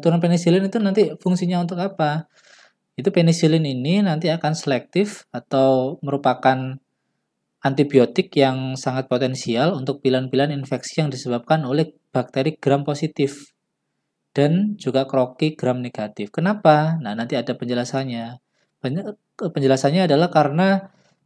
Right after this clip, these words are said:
bakteri gram positif ini mengandung peptidoglikan yang sangat banyak dibandingkan yang gram negatif. Seperti saya bilang tadi kan, peptidoglikan nanti itu akan dihancurkan oleh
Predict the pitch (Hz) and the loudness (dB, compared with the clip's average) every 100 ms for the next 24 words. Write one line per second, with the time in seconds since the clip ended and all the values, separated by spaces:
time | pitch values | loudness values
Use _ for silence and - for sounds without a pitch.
0 | _ - - 160 151 147 135 139 147 143 | _ 0 0 4 4 4 4 4 2 0
1 | 147 147 127 160 196 170 151 143 143 196 | -2 0 0 2 2 2 2 0 2 2
2 | 208 - 151 151 147 139 120 - - 190 | 0 0 0 0 0 0 -2 -4 0 2
3 | 185 170 165 151 160 160 _ _ _ _ | 2 0 0 0 0 -2 _ _ _ _
4 | 147 160 160 156 - 131 120 120 139 151 | 4 4 2 0 -8 -6 -4 -2 -2 -2
5 | 147 123 123 123 120 123 117 - - 135 | -2 -2 -2 -4 -4 -4 -6 -8 -6 -4
6 | 131 147 143 127 139 170 156 170 185 - | 0 0 0 -2 0 0 0 0 -2 -10
7 | - _ _ _ - 143 147 139 131 123 | -20 _ _ _ 4 6 6 4 2 4
8 | 139 123 123 113 - 165 165 165 175 165 | 2 2 -2 -4 -4 -2 -2 0 0 2
9 | 120 120 117 - 147 160 127 160 170 | 0 -2 -8 -4 -2 -2 0 0 -2